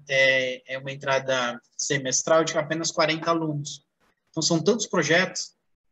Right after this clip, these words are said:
que às vezes faltam. E ultimamente,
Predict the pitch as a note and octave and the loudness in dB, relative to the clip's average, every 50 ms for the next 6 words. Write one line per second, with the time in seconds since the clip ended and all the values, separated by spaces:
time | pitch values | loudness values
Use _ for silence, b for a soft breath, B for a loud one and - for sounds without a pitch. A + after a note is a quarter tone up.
0 | _ _ - - D#3+ D#3+ D#3+ D#3+ D#3+ D#3 D#3 D#3+ - - - D#3+ C#3+ C3+ - - | _ _ -6 -4 -2 0 2 4 4 4 2 0 -2 0 2 2 0 0 0 -4
1 | - - _ _ - D#3 F3 G3 G#3 G3+ G3+ - G#3 G3 F3+ F3 E3+ E3+ E3+ F#3 | -14 -20 _ _ -2 2 4 6 6 4 4 2 2 4 4 4 4 4 2 2
2 | G3 G3 G3 - G#3 G3+ G3 F#3+ G3 F#3+ | 2 0 0 -2 -2 0 0 -2 -2 -6